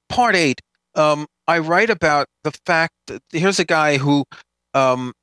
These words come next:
in, in a hi-fi magazine, he's writing about cables, and he's saying that, "I'm not gonna review cables anymore. I'm gonna review a complete cable loom." What he means by that is all of the cables. So a power cable, um,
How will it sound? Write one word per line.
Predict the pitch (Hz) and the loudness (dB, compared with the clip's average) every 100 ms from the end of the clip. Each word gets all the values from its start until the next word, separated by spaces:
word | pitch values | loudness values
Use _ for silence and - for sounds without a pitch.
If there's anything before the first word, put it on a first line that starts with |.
| _ _ - | _ _ -4
in, | 151 147 | -4 -2
in | 156 143 | -2 0
a | 127 123 | 0 0
hi-fi | 135 185 196 185 | 0 -2 0 0
magazine, | 151 147 135 131 143 143 | 2 0 0 -2 -2 -2
he's | 147 139 | -2 0
writing | 151 165 190 | 0 2 2
about | 170 151 143 | 0 0 -2
cables, | - 170 160 151 | -2 -2 -2 -2
and | |
he's | 156 | -2
saying | - 185 | -2 0
that, | 170 165 - - | -2 -4 -10 -4
"I'm | 175 | -2
not | 285 311 | 0 0
gonna | 240 196 | 0 2
review | 180 170 | 2 0
cables | 214 - 196 175 156 | -2 0 0 2 0
anymore. | 165 156 156 | 0 2 0
I'm | 139 | 0
gonna | 196 226 | 0 0
review | 214 156 160 165 | 0 2 0 2
a | 139 | -2
complete | - 147 226 220 | -4 -2 -2 -2
cable | - 190 165 156 | -2 0 2 0
loom." | 147 156 139 113 | 2 2 2 0
What | 113 131 | 0 0
he | 160 | 2
means | 160 165 | 0 -2
by | - 127 | 0 0
that | 135 123 - | 0 -2 -2
is | 123 - | -4 -2
all | 131 139 143 | 0 2 0
of | 107 | -2
the | 117 | -4
cables. | 127 104 90 - - - - | -2 -2 -2 -10 -12 -10 -6
So | - 127 110 | 0 0 0
a | - | -2
power | - 190 190 175 | -2 0 0 -2
cable, | - 165 156 160 147 - - - | 0 -2 0 -2 -4 -10 -12 -2
um, | 131 | -2